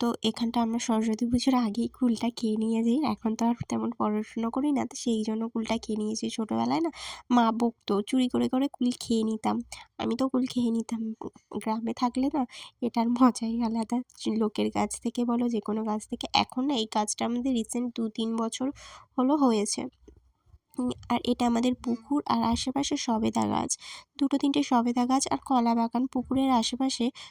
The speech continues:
সব বাগান, যাতে জলটা ঠান্ডা থাকে সেই জন্য। আর কত কুল ধরেছে দেখেছো,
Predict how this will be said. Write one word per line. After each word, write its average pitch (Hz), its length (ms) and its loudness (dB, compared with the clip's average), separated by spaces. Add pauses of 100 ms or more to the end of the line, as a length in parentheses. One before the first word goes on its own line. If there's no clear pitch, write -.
(160)
সব 247 120 4 (100)
বাগান, 214 240 2 (100)
যাতে 233 160 2 (120)
জলটা 220 380 4
ঠান্ডা 214 380 2
থাকে 214 180 -4 (100)
সেই 226 240 2
জন্য। 214 200 0 (380)
আর 240 60 -2 (120)
কত 214 160 0 (140)
কুল 240 140 2 (100)
ধরেছে 247 340 2
দেখেছো, 294 300 -2